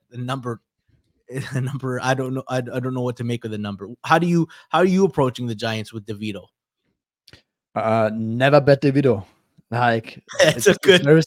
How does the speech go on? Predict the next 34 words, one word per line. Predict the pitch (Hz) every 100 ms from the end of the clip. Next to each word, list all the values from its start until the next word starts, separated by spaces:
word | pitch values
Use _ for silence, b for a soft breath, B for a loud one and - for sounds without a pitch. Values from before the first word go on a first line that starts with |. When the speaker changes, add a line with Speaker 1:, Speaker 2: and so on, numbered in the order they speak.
| 139
Speaker 2:
simple. | 139 165 156 160 B B B _ _ 139
I |
could | 143 165 139
do | 160
a | 156
lot | 156 165
more | 151 160
things | 156 156 175
with | 135 135
my | 135 127
life | 120 127 143 127
than | 120 127 131 127 110 120
Speaker 1:
Yeah. | 147 143
Speaker 2:
betting | 131
on | 120 123 -
Tommy | 131 135 127 127 117
DeVito. | 127 120 139 120 107 - - 107
It's, | - 113
it's, | 104 104 104 -
it's | 104 -
just, | 127 - - b b
just | 139 131
as | 143 139
simple | - 135 143
as | 120
that. | 123 135 113 -
Um, | 123 120 117 117 B B
Speaker 1:
I | 160
think | 196 233
I |
would | 220 196
Speaker 2:
there |
Speaker 1:
need | 190
Speaker 2:
might | 160 185